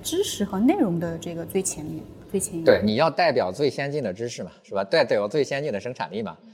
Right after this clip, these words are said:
Speaker 2: 那否则的话，那别人为啥找你嘛，对吧？为什么过去广告公司，呃，很厉害？那就是因为大家连脚本都不会写，对吧？今天很多人都能写脚本了，那你拍片子都是专业导演，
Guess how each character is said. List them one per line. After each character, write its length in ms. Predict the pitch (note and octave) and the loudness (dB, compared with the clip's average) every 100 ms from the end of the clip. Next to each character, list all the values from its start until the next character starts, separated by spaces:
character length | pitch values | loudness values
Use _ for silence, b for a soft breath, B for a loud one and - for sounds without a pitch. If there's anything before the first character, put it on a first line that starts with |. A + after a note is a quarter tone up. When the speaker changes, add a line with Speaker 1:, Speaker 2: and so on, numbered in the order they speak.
| B | B
Speaker 2:
那 80 | C#3 | -8
否 160 | - F#2 | -2 0
则 120 | A2+ | 2
的 40 | |
话， 140 | C#3+ B2+ | 2 0
那 180 | A#2+ A2 | -2 -6
别 200 | G2 G#2 | -4 -4
人 80 | |
为 100 | B2 | -4
啥 140 | B2 G2 | -4 -4
找 160 | F2 | -4
你 140 | G2+ F2 | -8 -10
嘛， 100 | E2+ - - | -14 -16 -6
对 120 | A#2 | -2
吧？ 200 | F#2+ - _ _ | -2 -4 _ _
为 120 | D3 D#3+ | 2 2
什 100 | C3 | 2
么 80 | |
过 200 | B2 D3+ | 0 0
去 160 | C3 C#3+ | 0 -4
广 180 | G#2+ F2+ | -4 -2
告 140 | A#2 | -2
公 120 | A#2 | -4
司， 380 | A#2+ - A#2 A#2 - | -8 -10 -8 -8 -14
呃， 220 | F2+ F2+ | -16 -16
很 220 | F2 F2 F2+ | -10 -4 -2
厉 120 | A#2 | -2
害？ 240 | F#2+ D2+ - _ _ | -4 -12 -16 _ _
那 100 | C#3 | 0
就 80 | B2+ | 0
是 140 | C#3 | 0
因 80 | C3+ | -2
为 100 | C#3 C3+ | -4 -2
大 180 | C#3 | 0
家 180 | C3+ C3+ - - _ _ - | 0 -2 -6 -18 _ _ -4
连 140 | A2 A#2 | 0 4
脚 160 | A2 | 4
本 140 | A#2 F2+ | 2 -4
都 80 | |
不 80 | F2+ | -10
会 140 | - F2+ | -12 -14
写， 180 | - - _ _ _ _ | -16 -20 _ _ _ _
对 80 | A2+ | 0
吧？ 100 | G2+ | 0
今 160 | C3 C#3+ | 0 -4
天 140 | C#3+ | -6
很 140 | B2 | -6
多 100 | F2 | -8
人 80 | A2+ | -6
都 100 | G#2+ | -6
能 140 | G#2 G2+ | -8 -8
写 160 | G2 | -10
脚 160 | E2 E2 | -10 -14
本 100 | F#2 | -14
了， 100 | D#2 G2+ | -16 -6
那 200 | B2+ A#2 | -2 0
你 200 | G#2 G2 | 0 -2
拍 200 | - C3+ | 2 2
片 240 | C3 B2 | 2 -4
子 160 | A#2 F2 - | -4 -8 -4
都 100 | - B2 | -4 -2
是 100 | G#2 | 0
专 180 | A2+ | 0
业 120 | A#2+ F#2 | 0 -2
导 160 | F2+ | -6
演， 200 | F#2+ D#2+ | -10 -14